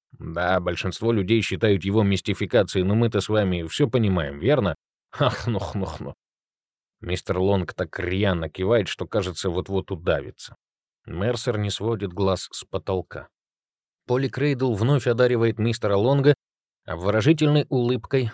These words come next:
ласково возвращая его к теме. "Кроме того, в нашем распоряжении есть коллекция Абеля Джасмина. В ней вся загвоздка, я думаю. Мы позволили одному из первоначальных дарителей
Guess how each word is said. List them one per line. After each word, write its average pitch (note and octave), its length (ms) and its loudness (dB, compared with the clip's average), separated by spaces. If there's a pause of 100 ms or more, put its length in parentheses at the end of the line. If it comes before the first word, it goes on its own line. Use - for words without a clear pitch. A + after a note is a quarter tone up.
ласково A2+ 540 -2
возвращая A2 600 0
его E2 300 -4
к - 120 -14
теме. D#2+ 360 -6 (880)
"Кроме F#2 340 2
того, G2 320 4
в F2 80 2
нашем G2 360 0
распоряжении F#2 800 0
есть G2 240 -4
коллекция G2 600 2
Абеля G2 280 2
Джасмина. F2+ 640 -2 (480)
В F2+ 180 -2
ней A#2+ 240 4
вся A#2 220 2
загвоздка, A2 600 2
я F2 160 -2
думаю. E2 400 -2 (300)
Мы G#2 220 2
позволили G2 600 4
одному G2 420 2
из E2 100 0
первоначальных F#2+ 840 0
дарителей G2 600 0